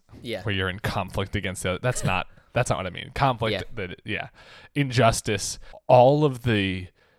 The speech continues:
Speaker 2: things that we hate about life <laughs> are because of the fall. And this, I think the, the weight or the thrust of this question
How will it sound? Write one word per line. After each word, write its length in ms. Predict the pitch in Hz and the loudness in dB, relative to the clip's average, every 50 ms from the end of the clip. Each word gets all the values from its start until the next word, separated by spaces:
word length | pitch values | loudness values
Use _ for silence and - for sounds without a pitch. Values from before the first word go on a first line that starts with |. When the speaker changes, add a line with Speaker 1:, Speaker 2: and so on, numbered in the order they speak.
| _ - | _ -18
Speaker 2:
things 520 | - - - 135 123 123 131 127 117 113 104 | -14 2 4 6 6 6 4 2 0 2 0
that 120 | 117 - | 0 -2
we 200 | 101 107 107 101 | 0 0 -2 0
hate 680 | 87 - - - - - 113 104 98 - - - - - - _ _ _ _ _ _ _ _ _ _ _ _ _ _ _ _ _ - | -2 -2 -4 -2 -2 2 2 2 2 2 -2 -6 -8 -10 -14 _ _ _ _ _ _ _ _ _ _ _ _ _ _ _ _ _ -2
about 560 | 117 110 107 98 95 98 98 107 - - - - | -2 2 4 4 6 4 4 0 -4 -8 -10 -8
life 840 | 123 110 104 95 90 87 - - - - - - - - - - 339 - - - - - - - | -8 -4 -2 0 0 0 0 -2 -2 -2 -2 -2 -2 -2 4 6 8 8 8 6 -2 -14 -16 -14
<laughs> 380 | - - - - - _ _ _ | -16 -16 -18 -20 -20 _ _ _
are 140 | - 131 131 | 2 2 4
because 340 | 131 143 127 151 156 143 135 | 4 4 6 6 6 8 8
of 40 | |
the 80 | 139 127 | 8 6
fall. 260 | - - 143 135 120 - | 10 12 12 12 12 12
And 180 | 123 143 147 | 10 6 8
this, 260 | 156 170 170 170 - - - - - - - | 8 6 6 4 2 -6 -10 -16 -16 -6 -2
I 100 | 117 123 | -2 0
think 320 | - - 170 185 - - | 4 4 2 2 2 -2
the, 460 | 143 135 135 127 117 107 98 92 85 - - | 4 8 8 10 10 8 6 4 2 2 6
the 140 | - 113 104 | 6 8 8
weight 440 | 98 98 98 95 101 120 127 - | 8 6 4 4 4 2 2 0
or 40 | 127 107 | -2 -2
the 100 | 101 95 | -2 -4
thrust 420 | - - - 107 107 110 - - | -4 0 2 2 2 2 2 -2
of 160 | 117 104 113 | -4 -4 -2
this 520 | - 95 196 104 - - - - - - - _ | 0 0 0 0 0 -2 -4 -4 -8 -10 -14 _
question 640 | - - 110 98 98 - - - 113 107 107 104 101 | -2 2 2 2 2 0 -2 -2 -2 -2 -2 -6 -8